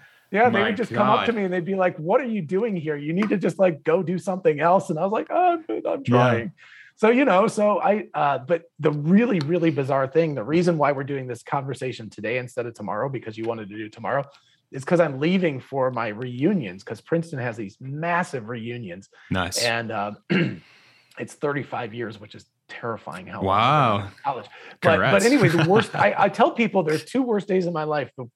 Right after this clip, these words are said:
Speaker 1: the number two worst day, there was a number one, I won't talk about that.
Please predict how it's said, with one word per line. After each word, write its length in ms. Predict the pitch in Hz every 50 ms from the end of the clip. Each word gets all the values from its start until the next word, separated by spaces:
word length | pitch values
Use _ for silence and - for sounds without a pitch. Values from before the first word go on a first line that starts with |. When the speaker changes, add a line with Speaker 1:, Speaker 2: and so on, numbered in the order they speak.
| _ -
Speaker 1:
the 120 | 117 104
number 500 | 113 131 131 143 170 190 180 170 160 170 - _ _ _ -
two 200 | - 226 208 165
worst 340 | 131 120 127 120 113 - -
day, 180 | 101 98 101
there 180 | 98 - 131 123
was 200 | 120 127 139 127
a 60 | 131
number 220 | 127 123 120 113 120
one, 280 | 110 98 95 90 95
I 60 | 101
won't 200 | 98 101 92 90
talk 160 | - 101 104 -
about 200 | 101 92 - -
that. 180 | 98 82 -